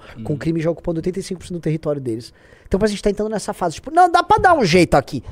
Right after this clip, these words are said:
Speaker 1: Como eles tão se matando, a gente faz a intermediação,
Speaker 2: Uhum.
Speaker 1: a gente resolve,
Speaker 2: Uhum.
Speaker 1: e ó, agora eu peguei você."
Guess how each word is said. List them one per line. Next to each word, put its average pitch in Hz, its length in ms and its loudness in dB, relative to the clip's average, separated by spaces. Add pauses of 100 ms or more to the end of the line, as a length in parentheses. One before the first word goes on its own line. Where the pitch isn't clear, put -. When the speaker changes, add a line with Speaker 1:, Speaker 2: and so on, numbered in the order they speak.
(180)
Speaker 1:
Como 370 180 0
eles 311 160 -2
tão 220 140 0
se - 160 -4
matando, 202 340 0
a 254 40 0
gente 247 180 -10
faz 226 220 -4
a 233 40 -8
intermediação, 214 1080 -2
Speaker 2:
Uhum. 123 320 -6
Speaker 1:
a 123 40 -12
gente 170 200 -6
resolve, 143 840 2
Speaker 2:
Uhum. 117 440 -12
Speaker 1:
e 143 140 -2
ó, 170 160 6
agora 139 220 2
eu - 20 -2
peguei 196 220 6
você." 208 340 -4